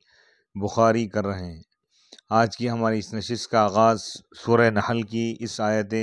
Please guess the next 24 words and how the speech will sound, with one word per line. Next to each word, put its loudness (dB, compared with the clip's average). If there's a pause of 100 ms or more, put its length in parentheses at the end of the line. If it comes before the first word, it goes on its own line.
(200)
مبارکہ -2
سے -10
ہو -8
رہا -12
ہے۔ -20 (880)
اعوذ 4
باللہ 2
من 0
الشیطان 2
الرجیم، -2
بسم 0
اللہ 2
الرحمن -2
الرحیم۔ -10 (640)
والذین -2
ہاجروا 0
فی -8
اللہ، -2
وہ -2
لوگ 0
جو -4
ہجرت -2
کی -2
اللہ -2